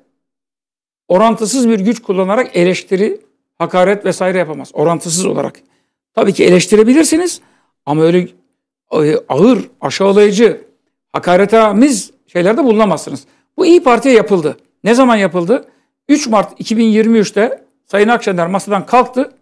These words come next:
Altı Mart'ta tekrar oturmak zorunda kaldı. Öylesine bir mahalle baskısıyla karşılaştı ki.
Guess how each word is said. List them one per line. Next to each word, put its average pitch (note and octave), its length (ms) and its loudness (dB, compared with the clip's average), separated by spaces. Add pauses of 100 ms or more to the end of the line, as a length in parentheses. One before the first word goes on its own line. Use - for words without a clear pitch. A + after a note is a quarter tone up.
(600)
Altı A3+ 280 2
Mart'ta A3+ 280 0
tekrar A#3 300 2
oturmak A3 360 2
zorunda D#3+ 300 -2
kaldı. D3 440 -6
Öylesine A3+ 580 0
bir C#4 100 4
mahalle G3+ 380 0
baskısıyla G3 420 -4
karşılaştı F3+ 520 -8
ki. - 200 -18